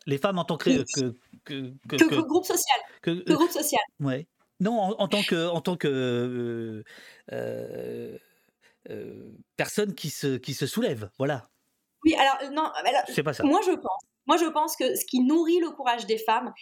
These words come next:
Speaker 2: c'est une culture du courage des femmes. Et cette culture du courage des femmes, c'est-à-dire que ce qu'on appellerait peut-être l'empowerment, il est présent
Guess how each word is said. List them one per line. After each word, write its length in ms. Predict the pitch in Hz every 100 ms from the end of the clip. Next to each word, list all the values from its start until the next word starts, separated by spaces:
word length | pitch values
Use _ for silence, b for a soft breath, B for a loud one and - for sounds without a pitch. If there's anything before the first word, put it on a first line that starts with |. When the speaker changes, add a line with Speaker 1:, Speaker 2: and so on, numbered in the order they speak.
| B
Speaker 2:
c'est 240 | - 285 -
une 220 | 262 247
culture 600 | - 302 277 - 285 302
du 160 | 233 214
courage 320 | 226 196 190
des 140 | 180
femmes. 160 | 165 - - _ _ - B B
Et 40 | -
cette 220 | 277 -
culture 460 | - 381 381 - 359
du 140 | 311
courage 300 | 285 254 247
des 100 | 220
femmes, 160 | 247 254
c'est-à-dire 400 | 262 269 294 320
que 220 | 277 254
ce 140 | - -
qu'on 80 | 240
appellerait 380 | 240 240 254 269
peut-être 240 | 247 247
l'empowerment, 1040 | 247 262 254 262 262 247 220 208 226 311 359 - _ _ _ B B -
il 160 | 240
est 120 | 262
présent 600 | 262 - 339 311 320 339